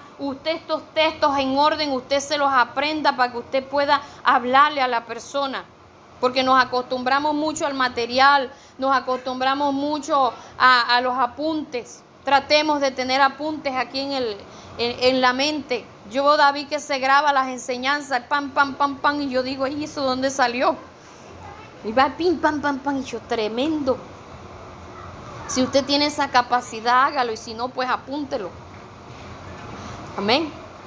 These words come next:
Entonces, eh, procuremos hacer las cosas y hacerlas como Dios quiere, porque el tiempo es corto.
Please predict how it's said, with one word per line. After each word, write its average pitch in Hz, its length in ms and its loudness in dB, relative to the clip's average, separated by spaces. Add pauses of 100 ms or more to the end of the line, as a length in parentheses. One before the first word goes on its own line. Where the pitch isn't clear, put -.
(560)
Entonces, 277 580 0 (720)
eh, 240 520 2 (920)
procuremos 269 960 2 (480)
hacer 285 480 2
las 285 180 0
cosas 294 600 0 (1600)
y 240 100 4
hacerlas 254 460 2
como 254 320 -2
Dios 233 300 -2
quiere, 196 320 -4
porque 226 280 -4
el 214 100 -4
tiempo 262 540 0
es 208 100 -12 (120)
corto. 190 340 -4